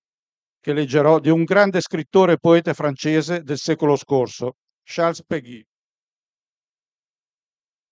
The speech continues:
Péguy, che è so-, mm, che sottoline-, ehm, che sottolinea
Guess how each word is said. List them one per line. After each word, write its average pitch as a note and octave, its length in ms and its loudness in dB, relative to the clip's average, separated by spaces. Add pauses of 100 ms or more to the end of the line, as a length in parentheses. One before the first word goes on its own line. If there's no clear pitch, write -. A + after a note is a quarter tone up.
(2000)
Péguy, D3+ 400 -2 (100)
che E3+ 280 2
è D#3 140 -6
so-, D#3+ 200 -6 (180)
mm, A#2+ 280 -8 (120)
che D#3+ 140 -6
sottoline-, F3+ 720 -4
ehm, B2+ 400 -12 (200)
che F3+ 140 -10
sottolinea E3 800 -4